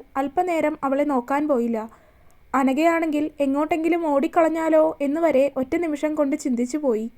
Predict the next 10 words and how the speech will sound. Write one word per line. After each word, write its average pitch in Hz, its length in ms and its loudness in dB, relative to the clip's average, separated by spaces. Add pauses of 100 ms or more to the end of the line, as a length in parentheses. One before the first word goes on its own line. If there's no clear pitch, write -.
(1000)
കുറച്ചു 311 280 2
സമയമായിട്ടും 349 680 0 (160)
അനക്കമൊന്നുമില്ല 330 680 0 (120)
എന്ന് 311 120 -2
കണ്ടതും 262 380 0 (180)
അവൻ 311 200 0
അവളെ 320 280 2
ഒന്ന് 320 200 0
മുഖമുയർത്തി 294 580 0
നോക്കി. 240 260 -2